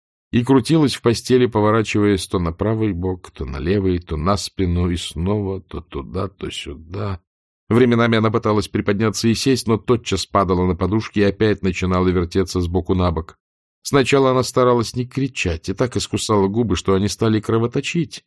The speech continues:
пока, наконец, Скарлетт, у которой уже кровоточили нервы, не прошипела: «Бога ради, Мелли, перестань геройствовать. Кричи, если хочется кричать. Никто же, кроме нас с тобой, не услышит».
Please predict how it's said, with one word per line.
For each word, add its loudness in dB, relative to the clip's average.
пока, 2
наконец, 2
Скарлетт, -2
у -6
которой 2
уже 2
кровоточили 2
нервы, 2
не 4
прошипела: -2
«Бога -2
ради, -2
Мелли, 4
перестань 2
геройствовать. -2
Кричи, 4
если 0
хочется -4
кричать. -4
Никто 2
же, 0
кроме 0
нас 0
с -4
тобой, 0
не 2
услышит». -6